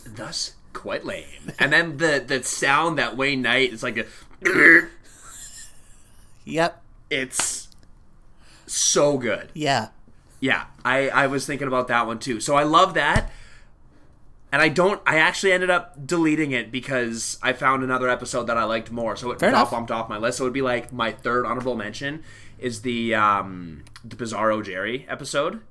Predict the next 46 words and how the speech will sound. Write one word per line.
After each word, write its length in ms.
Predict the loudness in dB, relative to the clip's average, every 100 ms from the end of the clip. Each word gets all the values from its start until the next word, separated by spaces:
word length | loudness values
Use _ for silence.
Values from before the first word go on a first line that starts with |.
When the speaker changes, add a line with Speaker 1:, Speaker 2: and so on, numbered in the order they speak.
| 2
Speaker 2:
Oh 140 | 2
yeah. 240 | 4 2 -2
Yeah, 80 | 0
that 160 | 2 2
didn't 180 | 2 0
make 160 | -2
my 140 | 0 0
list 220 | -2 -4
either. 280 | -6 -8 -10 -20 -18 -12
Speaker 1:
But 480 | -2 0 0 -2 -18 -20
Speaker 2:
Where 140 | -14 -6
there's 220 | -4 -2
the 100 | -4
weird 380 | -4 -4 -4 -4
clones 560 | -8 -6 -4 -6 -6
of 260 | -6 -6 -10 -18 -20 -20 -14 -6
everybody. 640 | -6 -4 -6 -8 -8 -8
Speaker 1:
Yeah, 260 | 2 2 2 2
all 160 | 0 2
three 220 | 4 4
of 60 |
them. 140 | 2 -2
So 160 | 2
Speaker 2:
Yeah. 200 | 4 4
Speaker 1:
Kevin 560 | 0 -2 0 2 0 -4
and 580 | -4 -2 0 -2 -4 -8
Gene 360 | -6 -4 -4 -4
and 180 | -6
Feldman. 520 | -6 -4 -4 -4 -6 -8 -14 -16 -16 -18
This 260 | -6 -2 0
guy, 120 | -2
Speaker 2:
Yeah. 60 | -4
Speaker 1:
we 100 | -6
just 160 | -10
call 160 | -10 -8
him 60 | -6
Feldman. 540 | -4 -4 -4 -8 -12 -16 -18 -10
Speaker 2:
<laughs> 100 | -8 -6 -8 -10 -20 -20 -10 0
Speaker 1:
Um, 500 | 4 6 6 6 4
Speaker 2:
When 200 | -2 -2
they 100 | -4
meet 260 | -2 -6 -2
on 140 | -4 -2
the 100 | -2
street. 560 | 0 0 -4 -6 -8 0
Speaker 1:
Yeah, 340 | 4 6 4